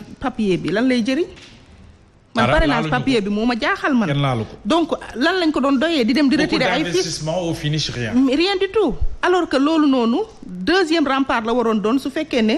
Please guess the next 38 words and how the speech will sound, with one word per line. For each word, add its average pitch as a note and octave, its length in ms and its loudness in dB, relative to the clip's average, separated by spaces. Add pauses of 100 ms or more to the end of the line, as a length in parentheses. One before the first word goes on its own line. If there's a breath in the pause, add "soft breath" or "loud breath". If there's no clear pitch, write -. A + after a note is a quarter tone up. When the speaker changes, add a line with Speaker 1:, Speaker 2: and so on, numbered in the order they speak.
(340 loud breath)
Speaker 1:
vérification B3 840 0
électronique A#3+ 600 0
bi F3+ 100 -4
am C4 140 2
na B3+ 100 2
problème, A3+ 380 0 (320 loud breath)
ñu G#3 100 2
dem C4+ 220 2
ci D4 140 0
véri-, C#4+ 320 2
format C#4+ 400 0
papier C#4 380 -2
bi F4+ 140 2
pour C4+ 180 -2
mën C4 200 4
a C4+ 140 2
seet, - 420 -6
méngale B3+ 440 2 (560)
ndax A3+ 160 -4
li C4 160 2
ñu C#4 80 4
bind A#3+ 240 0
fii A3+ 260 -8
ak A3 200 -8
li A3+ 140 0
ñu B3 80 2
bind A3+ 220 0
fii A#3 160 -8
benn A#3+ 220 2
la. D#4+ 160 -2 (400 loud breath)
Pour F4 120 2
man, C4+ 160 4 (260)
loolu B3 420 2 (340 loud breath)
lu G#3+ 100 -2
tax C4+ 160 -2
ñu C#4 160 4
occulter D4+ 400 0
ko A4 180 -2